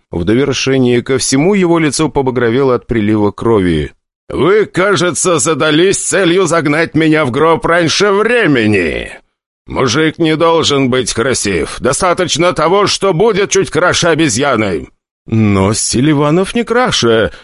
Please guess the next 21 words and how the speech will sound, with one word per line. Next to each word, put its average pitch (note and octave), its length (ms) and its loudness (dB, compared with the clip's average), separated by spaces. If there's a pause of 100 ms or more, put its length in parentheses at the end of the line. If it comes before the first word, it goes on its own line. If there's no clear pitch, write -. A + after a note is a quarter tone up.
попытался F#2+ 600 0
возразить F#2+ 480 -2
Тимур, D3+ 360 2
но D3+ 140 0
едва F3 340 0
успел A3+ 380 0
спрятаться G3 520 -2
за F#3 120 0
створку F3+ 460 0
шкафа, C3 500 0
так B2 240 -2
как A2 240 -2
в - 40 -2
него G#2 260 2
полетел F2+ 460 0
бокал, F#3 420 0
из G3+ 100 -2
которого E3 540 0
отец A2 360 -4
пил F#2 280 0
вино. E2 420 -2